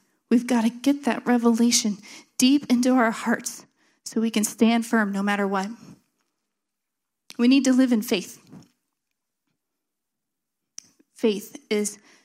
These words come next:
key to, uh, living in God's freedom, to be living God's way of life.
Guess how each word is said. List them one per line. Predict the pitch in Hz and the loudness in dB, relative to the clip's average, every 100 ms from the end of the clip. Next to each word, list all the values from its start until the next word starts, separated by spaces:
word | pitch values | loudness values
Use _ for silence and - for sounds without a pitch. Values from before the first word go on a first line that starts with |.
| _ _ _ - | _ _ _ -16
key | - 254 208 - - _ _ _ | -4 -2 -2 -6 -16 _ _ _
to, | - 247 226 202 | -2 0 2 0
uh, | 202 196 | -4 -6
living | 185 220 269 214 202 220 _ _ | -4 0 2 0 -4 -10 _ _
in | - 214 214 | -2 0 0
God's | 220 214 208 - | 0 0 -2 -6
freedom, | - 254 285 294 294 - _ | 0 2 4 2 0 -18 _
to | - 220 | 0 2
be | 202 220 | 2 0
living | 214 233 254 247 233 | 2 2 4 2 0
God's | 233 214 196 | -2 -2 -4
way | 208 233 247 269 | -2 0 0 -2
of | 208 | -6
life. | 220 196 190 - | -4 -4 -6 -12